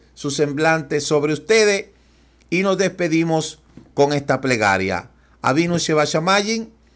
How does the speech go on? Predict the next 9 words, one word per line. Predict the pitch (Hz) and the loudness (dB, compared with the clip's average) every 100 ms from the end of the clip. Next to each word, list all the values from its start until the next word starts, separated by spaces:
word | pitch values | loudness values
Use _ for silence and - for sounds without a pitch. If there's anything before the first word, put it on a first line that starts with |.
| _ _ _ | _ _ _
te | - 143 | 0 4
damos | 151 156 151 139 | 4 4 0 -2
toda | 139 139 147 | -2 0 2
Rabá, | 147 143 170 190 190 | 2 2 2 2 0
Padre | 151 139 | -2 0
Eterno, | 135 156 170 175 190 - - | -2 -2 -2 -2 -6 -6 -8
en | 135 | -6
este | 147 139 | -4 -4
momento, | 143 143 165 185 208 233 - | -4 -4 -4 -2 0 -2 -4